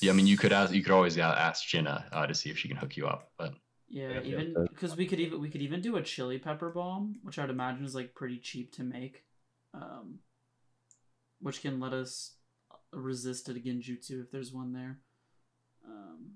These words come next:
Speaker 2: or help us resist it, rather. Okay, cool. Um, so do we wanna go talk to Sheena first,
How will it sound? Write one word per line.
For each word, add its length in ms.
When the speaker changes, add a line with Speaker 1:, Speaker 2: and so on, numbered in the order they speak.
Speaker 2:
or 120
help 300
us 180
resist 360
it, 140
rather. 380
Okay, 180
cool. 260
Um, 220
so 220
do 100
we 60
wanna 260
go 400
talk 320
to 80
Sheena 420
first, 560